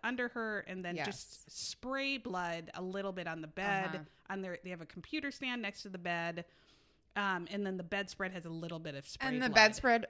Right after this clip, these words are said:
Speaker 2: was hideous. It
Speaker 1: Oh, yeah.
Speaker 2: deserved to be
Speaker 1: Yeah,
Speaker 2: burned.
Speaker 1: it was
Speaker 2: I mean,
Speaker 1: eighties. It was
Speaker 2: whatever.
Speaker 1: eighties. That
Speaker 2: Yeah.
Speaker 1: was another Walmart. Um,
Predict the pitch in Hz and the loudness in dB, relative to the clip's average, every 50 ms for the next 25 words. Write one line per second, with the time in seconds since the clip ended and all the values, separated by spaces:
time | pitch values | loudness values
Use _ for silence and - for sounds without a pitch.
0 | - 196 185 175 180 180 180 165 151 160 143 - 147 165 175 175 180 156 135 127 | 2 4 6 6 8 6 6 4 2 -2 -4 -2 0 2 4 4 4 4 2 -2
1 | 123 139 - - 247 254 240 214 202 190 165 208 220 214 208 202 185 170 - 170 | -4 -8 0 4 6 6 6 6 4 4 6 8 8 10 8 8 4 0 -6 -4
2 | 170 180 165 156 247 226 180 156 156 147 139 139 254 277 254 254 226 - 190 170 | -2 -2 0 4 4 4 4 4 2 0 2 2 2 2 2 2 -2 -2 -2 -2
3 | 170 165 160 151 151 151 147 156 - - - - 262 294 285 277 294 269 269 254 | -2 -2 -2 -2 -2 -4 -6 -8 -12 -14 -10 -4 -4 -2 -2 0 -2 -2 -2 -2
4 | 240 - - - - - - - 240 240 285 302 285 285 392 302 254 254 247 240 | -2 -2 -4 -4 -4 -2 -2 2 4 4 4 4 6 6 6 6 6 6 4 4
5 | 220 208 202 202 196 202 202 196 190 190 190 185 175 - - 247 262 277 277 277 | 4 6 4 4 4 4 2 0 -2 -2 -4 -6 -6 0 2 4 4 4 4 6
6 | 269 320 311 262 269 254 | 6 6 6 6 4 0